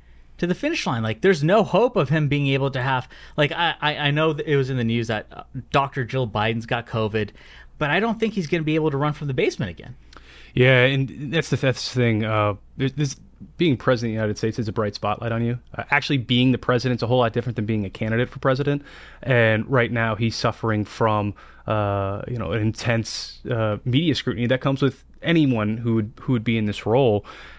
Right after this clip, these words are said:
Speaker 2: And he's not gonna be able to avoid, uh, he, they're not gonna be able to hide what is a very natural process. He's, he's aging.
Speaker 1: Yeah.
Speaker 2: Um, and he's struggling to keep up, uh, with the t-, with the pace of, of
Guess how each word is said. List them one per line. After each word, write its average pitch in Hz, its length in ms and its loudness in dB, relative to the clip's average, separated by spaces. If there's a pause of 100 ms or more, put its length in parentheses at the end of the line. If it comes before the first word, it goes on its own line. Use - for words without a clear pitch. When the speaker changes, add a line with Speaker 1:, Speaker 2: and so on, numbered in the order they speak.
(140)
Speaker 2:
And 117 440 4
he's 117 160 0
not 143 180 2
gonna 135 120 0
be 120 220 2 (120)
able 120 280 2
to 110 420 0
avoid, 120 640 4 (320)
uh, 104 440 0 (380)
he, 135 200 -2
they're 151 160 2
not 180 100 2
gonna 180 100 -6
be 214 60 2
able 185 120 2
to 120 60 -2
hide 113 540 2 (140)
what 147 160 2
is 139 120 0
a 147 60 4
very 135 280 4
natural 127 360 0
process. 131 380 -2
He's, 113 300 -4 (120)
he's 127 380 -4
aging. - 380 -2 (220)
Speaker 1:
Yeah. 131 300 2
Speaker 2:
Um, 117 160 -4
and 131 100 -10
he's 127 200 0
struggling 135 640 2
to 139 100 -2
keep 131 260 0
up, 135 220 2 (400)
uh, 117 320 2
with 131 280 2
the 127 60 -2
t-, - 160 -10
with 139 160 -2
the - 60 -6
pace - 580 0 (120)
of, 123 640 0 (120)
of 120 540 -4